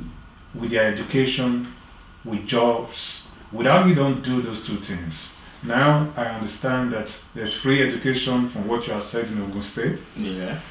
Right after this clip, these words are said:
Speaker 1: So what, how, what's
Speaker 2: Secondary
Speaker 1: the,
Speaker 2: school level.
Speaker 1: what priority have you given to jobs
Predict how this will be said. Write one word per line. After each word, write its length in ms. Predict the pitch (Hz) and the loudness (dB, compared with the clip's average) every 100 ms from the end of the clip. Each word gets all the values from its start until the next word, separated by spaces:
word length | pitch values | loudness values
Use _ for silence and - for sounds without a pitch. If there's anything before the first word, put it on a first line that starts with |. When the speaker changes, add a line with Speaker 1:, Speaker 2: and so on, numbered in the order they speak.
| - | -12
Speaker 1:
So 120 | - | -4
what, 340 | 123 123 170 - | 0 4 4 2
how, 440 | - 151 175 151 | 0 2 4 4
what's 140 | 180 113 | 2 4
Speaker 2:
Secondary 380 | 117 117 143 139 | 0 2 4 4
Speaker 1:
the, 60 | 131 | 4
Speaker 2:
school 160 | 110 | 4
level. 360 | 107 104 95 90 | 4 4 0 -6
Speaker 1:
what 320 | 127 175 - | 0 2 0
priority 580 | - 135 135 160 156 139 | 2 4 6 8 6 6
have 220 | 123 120 | 2 0
you 120 | 135 127 | -2 -4
given 440 | - 131 110 98 - - - - - - | 0 2 2 -2 -8 -16 -20 -20 -20 -10
to 120 | 120 | -8
jobs 380 | 104 - 98 80 | -4 -2 -2 -4